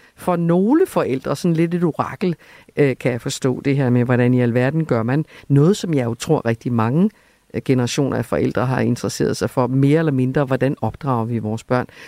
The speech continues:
Sofie, hvis du skal sige, hvordan er vores generations syn på børneopdragelse anderledes end vores børns? Altså, nu taler jeg egentlig om Stine og mig, fordi vi er sådan nogenlunde jævnaldrende, ikke? Øhm, hvordan vil du sige, at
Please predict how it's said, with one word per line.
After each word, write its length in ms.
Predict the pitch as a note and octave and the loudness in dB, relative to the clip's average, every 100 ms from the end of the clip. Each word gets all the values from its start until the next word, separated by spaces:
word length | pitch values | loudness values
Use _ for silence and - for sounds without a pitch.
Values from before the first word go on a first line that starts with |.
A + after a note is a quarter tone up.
| - | -8
Sofie, 340 | - F3 G#3 | -4 0 0
hvis 180 | E3 F#3 | 0 -2
du 160 | - C4 | 2 2
skal 200 | - D#4+ | 2 -2
sige, 400 | - A3+ G#3+ G#3 - _ - | 2 4 4 0 -8 _ -4
hvordan 320 | E3 E3 G3+ | -2 -2 -2
er 60 | |
vores 280 | G#3+ E3+ - | -2 -2 -2
generations 880 | - D3 C#3+ - A3 A3+ - - - _ _ - | -2 0 -2 -2 -4 -4 -6 -10 -10 _ _ -10
syn 340 | - A3+ A3 | 0 0 2
på 100 | F3+ | -2
børneopdragelse 840 | D#3 C3 D#3+ D#3+ C#3 A#2+ B2+ C#3+ C3 _ _ _ _ - | 0 2 0 -2 -2 -2 -2 -2 -4 _ _ _ _ -6
anderledes 640 | D3 G3+ A3+ D3+ C3 - - | -4 -4 -4 -4 -6 -8 -4
end 140 | C3+ | -2
vores 240 | A#2 G#2+ - | -2 -6 -4
børns? 340 | A#2 - - | -4 -4 -8
Altså, 160 | A2+ D#3 | -4 -4
nu 80 | D#3 | -2
taler 280 | D#3 C3+ B2+ | -4 -2 -2
jeg 200 | B2 - | 0 -2
egentlig 300 | C#3+ C3+ B2+ | -2 -2 -2
om 100 | B2 | -4
Stine 340 | - C3+ C#3+ | -6 -2 0
og 40 | B2+ | 2
mig, 120 | G2+ G#2 | 0 -2
fordi 200 | B2+ A#2 | -4 -2
vi 120 | C3 | -2
er 40 | |
sådan 100 | C3+ | 0
nogenlunde 480 | C#3 C3+ C#3 B2 B2+ C3 A#2+ | 2 4 4 4 2 -4 -4
jævnaldrende, 600 | A#2 A2+ A#2+ - A2+ F3 | 0 0 -2 -2 -2 0
ikke? 120 | C4+ _ _ - _ _ - | -2 _ _ -20 _ _ -2
Øhm, 600 | D3+ C#3 B2+ B2 A#2+ A#2+ | 0 2 0 0 0 -2
hvordan 340 | A#2+ D3+ G3+ B3 | -2 0 0 0
vil 140 | B3 | 0
du 80 | A#3 | -2
sige, 380 | - A3 A#3+ - | 0 0 0 0
at 380 | D3 - - | -4 -4 -12